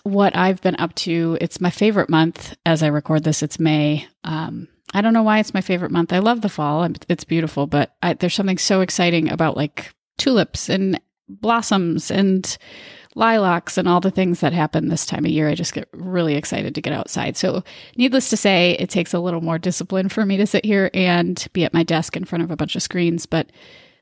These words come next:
that is what I'm doing today. And it is a perfect time to mention what I'm talking about today, which is procrastination. And this is the time of year where it's even easier. Like, "Oh, I gotta get out in the garden," or, "I'm gonna go meet with friends." And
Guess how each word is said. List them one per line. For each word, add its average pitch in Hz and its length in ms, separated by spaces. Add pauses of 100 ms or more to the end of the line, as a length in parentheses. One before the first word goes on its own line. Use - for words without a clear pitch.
that 220 220
is 302 120
what 294 140
I'm 233 160
doing 196 220
today. 220 500
And 202 880
it 202 160
is 196 240
a 196 100
perfect 196 320
time 190 300
to 202 140
mention 185 640 (600)
what 180 240
I'm 196 140
talking 190 340
about 170 220
today, 160 260
which 160 260
is 165 460 (440)
procrastination. 165 1000
And 170 260
this 233 400
is 175 140
the 143 100
time 185 260
of 196 60
year 175 240
where 139 160
it's - 300
even 180 260
easier. - 380
Like, 185 180
"Oh, 302 80
I 294 120
gotta 226 180
get 202 120
out 208 140
in 214 80
the 214 60
garden," 208 440
or, 180 160
"I'm 170 180
gonna 175 220
go 190 140
meet 196 160
with 196 140
friends." 190 420
And 170 240